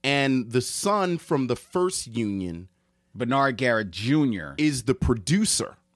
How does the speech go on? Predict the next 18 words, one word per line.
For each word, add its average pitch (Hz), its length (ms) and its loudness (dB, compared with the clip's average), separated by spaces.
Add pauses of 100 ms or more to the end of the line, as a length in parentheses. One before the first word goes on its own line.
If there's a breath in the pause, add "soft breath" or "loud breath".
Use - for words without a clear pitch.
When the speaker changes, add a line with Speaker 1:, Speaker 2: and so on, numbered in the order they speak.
(160)
Speaker 2:
Yes. 107 580 -4
Speaker 1:
of 143 280 0
this - 340 0
film. 95 320 -2 (380)
Speaker 2:
Right. 87 360 -8 (160)
Speaker 1:
And 135 240 0
these 170 280 0
are 151 200 2
accusations 127 1120 -2
that 117 180 0
have 107 240 -6
come 113 260 -2
up 107 240 -2
from, 104 540 -2
as 104 200 0
you 110 100 -6
said, 107 280 -2
either 107 460 0